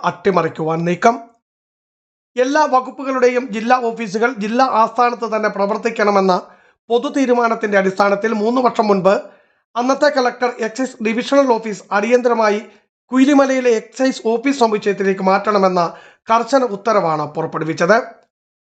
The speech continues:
എന്നാൽ ഡിവിഷണൽ ഓഫീസിനായി നിർമ്മിച്ചിരിക്കുന്ന മന്ദിരത്തിൽ ഇ ഫയൽ സംവിധാനം ഒരുക്കുന്നതിൽ കാലതാമസമുണ്ടെന്നും ഇവിടെ ഓഫീസ് പ്രവർത്തിക്കുന്നതിന് അസൗകര്യങ്ങളുണ്ടെന്നും ചൂണ്ടിക്കാട്ടി ഒരു വിഭാഗം ജീവനക്കാർ പരാതിയുമായി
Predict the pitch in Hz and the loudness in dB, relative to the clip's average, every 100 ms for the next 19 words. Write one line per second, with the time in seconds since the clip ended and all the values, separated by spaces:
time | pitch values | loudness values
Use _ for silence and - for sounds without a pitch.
0 | _ 214 226 220 214 226 254 247 233 220 | _ 0 2 2 -2 -4 -2 0 2 0
1 | 220 220 226 208 208 233 226 202 220 208 | 0 2 2 2 -2 -4 -4 0 0 2
2 | 196 208 208 208 190 190 - _ _ _ | 2 2 0 2 0 0 -10 _ _ _
3 | _ - 277 285 302 285 277 254 247 240 | _ 0 2 4 2 2 -2 -2 0 0
4 | 226 226 240 233 226 208 208 208 226 233 | 0 0 0 0 0 0 2 2 2 2
5 | 220 208 190 190 180 175 - _ _ _ | 0 -2 -2 -2 -2 -6 -14 _ _ _
6 | _ 254 269 294 262 262 302 - 254 254 | _ -2 2 4 4 2 -8 -2 0 0
7 | 247 240 240 233 214 214 254 262 262 247 | -4 -2 2 2 0 0 0 0 -2 0
8 | 226 220 214 208 202 208 208 196 190 185 | 0 0 -2 0 0 0 2 2 0 -4
9 | - _ _ _ 226 247 285 269 277 262 | -8 _ _ _ 0 0 2 0 0 -2
10 | 226 226 226 214 196 202 202 233 220 208 | -2 0 0 -2 -2 2 2 2 0 0
11 | 202 | 0